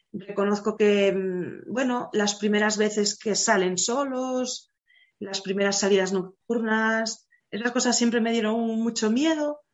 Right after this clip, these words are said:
pero tienes que dejarles que se desarrollen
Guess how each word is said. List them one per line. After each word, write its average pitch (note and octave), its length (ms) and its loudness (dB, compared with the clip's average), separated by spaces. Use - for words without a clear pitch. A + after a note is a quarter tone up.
pero F#3 840 0
tienes A#3+ 180 -2
que G3 120 2
dejarles G#3+ 560 0
que G3 80 0
se G3 120 0
desarrollen F#3 1120 0